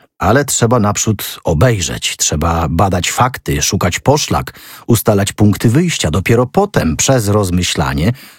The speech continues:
porządkuje się to wszystko i odkrywa prawdę”. „Tak, wiem, to zwykła metoda. Bez wątpienia dobra, ale ja mam inną.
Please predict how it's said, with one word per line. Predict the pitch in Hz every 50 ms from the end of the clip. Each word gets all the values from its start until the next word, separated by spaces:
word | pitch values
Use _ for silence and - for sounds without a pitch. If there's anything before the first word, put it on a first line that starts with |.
| _ -
porządkuje | 110 113 110 127 131 127 - - 214 196 170 139
się | - - 110 98
to | - - 85
wszystko | - - - 78 - - - 90 85
i | 85 98
odkrywa | 95 - - - 117 123 131
prawdę”. | 139 180 185 147 - - - - - - - - - - - - - _ _ _ _ _ -
„Tak, | - - - 123 117 92 85
wiem, | 90 104 110 110 107 101 90 73
to | - 98 95 90
zwykła | 85 87 90 113 120 120 - - 87 73
metoda. | 76 76 73 - 82 80 - 65 - - - - - - -
Bez | 160 165 190 180 156
wątpienia | 170 185 170 - - 147 139 156 170
dobra, | 170 208 190 117 98 92 80 73 - _ _ _
ale | - 233 220 214 202 185 185 175 160
ja | 113 98 107 107 107
mam | 101 101 92 92 - -
inną. | - 92 73 71 65 64 - - 60